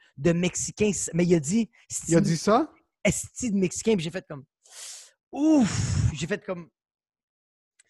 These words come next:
Speaker 2: Il faut clarifier en plus.
Speaker 1: Ouais, ouais, mais j'étais comme,
Speaker 2: Ça, c'est un
Speaker 1: ah !
Speaker 2: des trucs qui te fait vraiment chier.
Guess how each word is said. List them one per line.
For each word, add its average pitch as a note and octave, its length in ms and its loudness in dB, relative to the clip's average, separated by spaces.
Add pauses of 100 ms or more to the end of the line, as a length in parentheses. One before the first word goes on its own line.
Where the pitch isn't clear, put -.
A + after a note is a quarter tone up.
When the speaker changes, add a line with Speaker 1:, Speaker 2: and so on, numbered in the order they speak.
(120)
Speaker 2:
Il F3 100 -2
faut B3 180 2
clarifier G#3 480 0
en F3 120 2
plus. - 600 -6
Speaker 1:
Ouais, G3 240 6
ouais, G#3 140 8
mais G3 140 4
j'étais G#3 160 2
comme, G3 320 4
Speaker 2:
Ça, - 100 -2
c'est - 160 0
un G3 100 10
Speaker 1:
ah ! F3+ 80 12
Speaker 2:
des - 60 4
trucs G#3+ 220 -2
qui E3+ 140 -8
te - 60 -20
fait E3+ 120 2
vraiment D3+ 500 0
chier. D3 420 -6